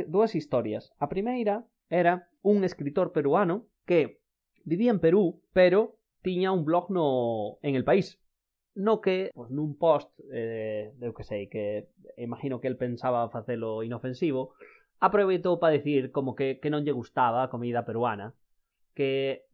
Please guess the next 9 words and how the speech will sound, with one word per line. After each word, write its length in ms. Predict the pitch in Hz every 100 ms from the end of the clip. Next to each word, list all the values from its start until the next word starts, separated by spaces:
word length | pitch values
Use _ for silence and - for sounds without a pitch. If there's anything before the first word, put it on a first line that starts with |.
| _
pensaba 380 | 151 123 135 117
que 80 | 131
era 260 | 120 117 -
indigesta, 580 | 135 127 143 123 - 117
demasiado 400 | 110 113 120 107
fuerte. 480 | 139 107 - 117 _ _ _ -
E, 360 | 190 208 - _
claro, 340 | 190 151 104 - _ _ _ -
eh, 480 | 117 110 110 110